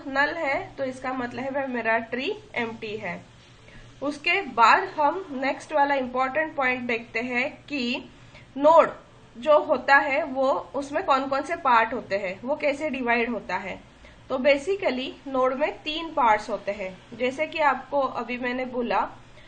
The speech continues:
कि जो information हमें store करनी है वो तो सबसे important part हो गया, पर उसके साथ साथ हर एक node जो होता है उसमें हम left child का address भी रखेंगे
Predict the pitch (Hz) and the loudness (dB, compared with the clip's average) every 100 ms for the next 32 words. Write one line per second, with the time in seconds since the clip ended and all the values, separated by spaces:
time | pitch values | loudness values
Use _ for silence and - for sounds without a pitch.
0 | - - 269 285 247 285 294 294 277 277 | -20 -14 -6 -4 0 4 4 4 -4 0
1 | 339 349 359 359 330 302 302 277 269 269 | 0 0 -4 -4 -2 -2 -2 -2 -2 -2
2 | 254 247 247 262 240 285 269 240 233 277 | -4 -4 -4 -4 -4 -4 -4 -6 -4 -6
3 | 269 247 262 247 226 233 240 240 233 226 | -6 -6 -6 -2 -2 0 -2 2 2 2
4 | 262 214 202 226 240 269 262 269 - 302 | -2 -4 -2 -2 -2 -4 -6 -6 -6 -6
5 | 294 302 320 320 - 240 190 - - 262 | 0 4 4 2 -2 2 2 -2 -4 0
6 | 277 302 277 285 262 254 - - 262 277 | 4 2 2 -2 0 0 -2 -8 -4 -2
7 | 277 254 - 233 240 277 320 - - - | -2 -4 -2 -2 0 -2 -6 -8 -20 -12
8 | 269 277 294 277 294 294 269 320 - - | -10 -8 0 2 2 0 -4 -6 -14 -10
9 | 254 285 392 - 320 311 311 285 254 269 | 4 4 4 0 2 2 4 4 4 0
10 | 285 - 302 349 - 254 254 294 277 285 | -2 -4 -8 -8 -6 -4 -4 -4 -4 -2
11 | 320 | -4